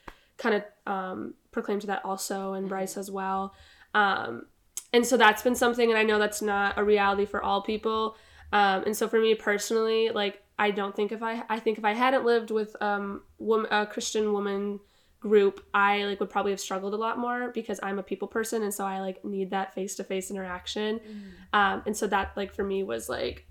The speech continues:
Speaker 1: crucial in, like, keeping my hopes up and keeping,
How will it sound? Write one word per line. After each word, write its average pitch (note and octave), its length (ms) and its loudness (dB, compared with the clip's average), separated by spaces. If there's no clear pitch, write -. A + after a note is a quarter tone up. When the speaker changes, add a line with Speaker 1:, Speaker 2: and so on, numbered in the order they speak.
Speaker 1:
crucial G3+ 640 2
in, F#3+ 180 -4
like, F#3 340 -6
keeping G3+ 340 -2
my F#3 100 -4
hopes F3+ 300 -4
up F3+ 160 -6
and F3 140 -6
keeping, F3 420 -6